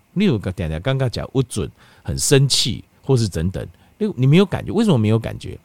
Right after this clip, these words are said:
因为你也刚刚说，我有心情不好，其实不是心情不好，是你的脑神经已经产生病变了，可怕吧？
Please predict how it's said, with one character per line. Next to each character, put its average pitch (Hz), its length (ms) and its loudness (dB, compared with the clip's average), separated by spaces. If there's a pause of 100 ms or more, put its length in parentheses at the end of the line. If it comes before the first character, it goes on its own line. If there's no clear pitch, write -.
(120)
因 214 140 -2
为 240 120 0 (260)
你 208 140 4
也 175 120 6
刚 160 160 -4
刚 156 160 -2
说， 135 120 -6 (140)
我 143 240 -2
有 135 140 -2
心 92 240 -6
情 71 180 -8
不 80 160 -2
好， 90 180 -2
其 180 160 0
实 233 200 2
不 127 120 -2
是 170 160 -2
心 139 160 -2
情 98 140 -2
不 92 80 -6
好， 85 140 -4
是 85 180 -6
你 135 220 0
的 98 60 -2 (260)
脑 71 200 -4
神 85 220 -4
经 127 100 0
已 98 60 0
经 95 140 0
产 110 160 -4
生 80 160 -6
病 78 220 -8
变 64 220 -12
了， - 80 -18 (760)
可 - 140 -2
怕 92 180 0
吧？ - 220 -10